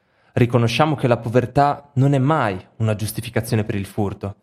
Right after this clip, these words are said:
sia per l'intrinseca immoralità del gesto, ma anche perché se permettessimo ai poveri di derubare i meno poveri,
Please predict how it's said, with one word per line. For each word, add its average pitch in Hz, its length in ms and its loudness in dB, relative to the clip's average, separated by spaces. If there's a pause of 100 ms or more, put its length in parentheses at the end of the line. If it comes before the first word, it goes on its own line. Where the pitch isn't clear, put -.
(300)
sia - 380 0
per 113 160 -4
l'intrinseca 104 760 -2
immoralità 98 500 -2
del 98 180 -4
gesto, 117 460 0 (360)
ma 120 180 0
anche 139 240 -2
perché 127 400 -2
se 120 180 -8
permettessimo 110 680 -2
ai 107 80 -2
poveri 113 380 2
di 104 140 -4
derubare 107 480 2
i 107 60 -2
meno 104 220 -2
poveri, 120 440 0